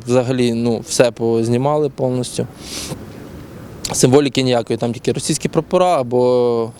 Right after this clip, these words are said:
так сказати, Новоросії, як вони її називають. У мене змога була дружині зателефонувати один раз, це сказати, мені дали десь хвил-, секунд тридцять, просто сказати, що я живий, що вона зрозуміла. А другий раз, коли я зателефонував, це мені вже сказали, що нас відпустять.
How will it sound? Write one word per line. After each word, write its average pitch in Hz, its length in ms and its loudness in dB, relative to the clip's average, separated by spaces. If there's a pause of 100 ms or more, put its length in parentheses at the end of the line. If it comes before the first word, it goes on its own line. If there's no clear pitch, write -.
(120)
так 120 160 2
сказати, 123 300 0
Новоросії, 120 560 -2
як 110 140 -4
вони 117 120 -2
її 113 120 2
називають. 113 600 0 (340)
У - 20 -2
мене 165 240 4
змога 170 300 2
була 160 140 2
дружині 160 360 0
зателефонувати 143 1300 0
один 139 360 2
раз, 123 260 2
це 123 380 0
сказати, 117 1040 0
мені 131 280 0
дали 123 280 0
десь 117 300 -4 (100)
хвил-, 123 220 0
секунд 135 380 2
тридцять, 220 300 2 (360)
просто 147 280 4
сказати, 123 320 2
що - 140 0
я 120 100 4
живий, 131 240 0
що 185 120 -4
вона 180 160 -2
зрозуміла. 180 560 2 (360)
А 131 120 2
другий 185 300 4
раз, 175 280 -2
коли 156 200 2
я 147 220 0
зателефонував, 147 720 0
це 135 180 -2
мені 131 180 0
вже 123 120 -2
сказали, 135 280 4
що 120 140 -4
нас 120 160 -2
відпустять. - 400 -8